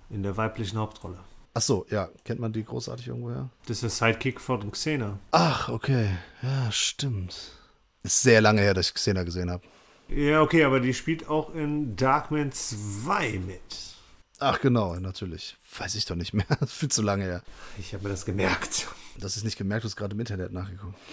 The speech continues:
Speaker 2: <laughs>
Speaker 1: Ich hatte doch den Darkman eins und quasi auch zwei beim letzten Mal besprochen.
Speaker 2: Ja, ich weiß. Da hätte ich aber lieber Lucy Lawless gesehen.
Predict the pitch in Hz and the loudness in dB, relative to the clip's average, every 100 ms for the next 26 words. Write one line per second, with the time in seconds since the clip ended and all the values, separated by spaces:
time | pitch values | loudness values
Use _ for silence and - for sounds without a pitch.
0 | - - _ _ _ _ _ - - 147 | -20 -20 _ _ _ _ _ -6 -4 -4
1 | 135 - - 135 135 123 - 123 123 123 | -6 -6 0 2 4 4 4 6 6 6
2 | 131 120 117 123 - - 135 151 135 - | 4 0 2 0 -2 0 4 4 4 0
3 | 127 117 107 107 - - 113 110 107 107 | 2 2 2 -2 -2 0 2 2 0 0
4 | - 104 98 - 110 107 107 123 - - | -2 -2 -2 -2 -2 0 0 -4 -10 -20
5 | - - - - _ _ 85 78 78 - | -20 -20 -20 -20 _ _ -10 -8 -10 -14
6 | - - - _ _ - 98 107 98 98 | -18 -20 -20 _ _ -10 -6 -4 -4 -4
7 | 104 98 101 - 87 92 87 - 85 82 | -2 -4 -6 -6 -6 -6 -6 -10 -12 -12
8 | 90 | -14